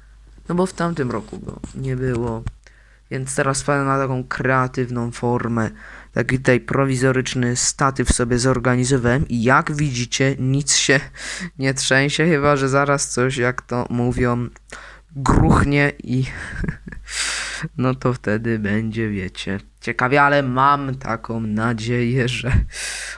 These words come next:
obędzie się bez takich utrudnień. Moi drodzy, rok dwutysięczny dwudziesty drugi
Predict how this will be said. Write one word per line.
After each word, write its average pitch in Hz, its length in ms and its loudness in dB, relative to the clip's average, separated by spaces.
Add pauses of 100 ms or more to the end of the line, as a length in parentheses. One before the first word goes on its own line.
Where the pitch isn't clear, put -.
obędzie 113 580 -4
się 107 300 -4
bez 110 480 -4
takich - 680 -14 (540)
utrudnień. 139 720 0 (1080)
Moi 233 160 2
drodzy, 156 380 2 (1160)
rok 247 260 6
dwutysięczny 196 640 4
dwudziesty 151 560 4
drugi 165 500 4